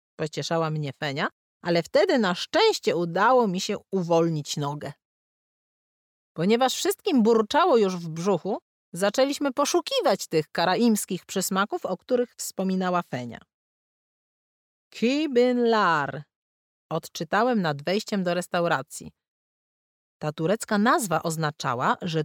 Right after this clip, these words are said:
tu właśnie zjemy pieczone pierożki karaimskie zwane kibinami. Tradycyjnie są przygotowywane z mięsa, ale była też i wegetariańska wersja,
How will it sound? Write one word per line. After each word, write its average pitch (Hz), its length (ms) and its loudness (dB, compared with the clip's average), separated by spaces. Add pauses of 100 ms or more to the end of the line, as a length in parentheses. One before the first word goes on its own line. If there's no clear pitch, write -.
tu 320 260 2
właśnie 226 440 0
zjemy 196 440 -2
pieczone 226 500 -2
pierożki 185 480 -4
karaimskie 180 640 -2
zwane 220 460 0 (460)
kibinami. 262 680 -2 (1120)
Tradycyjnie 165 880 0
są 247 240 -4
przygotowywane 196 840 -2
z 160 100 -6
mięsa, 156 580 -6 (380)
ale 196 260 0
była 190 280 0
też 233 200 -2
i 254 140 -4
wegetariańska 220 840 0
wersja, 135 420 -8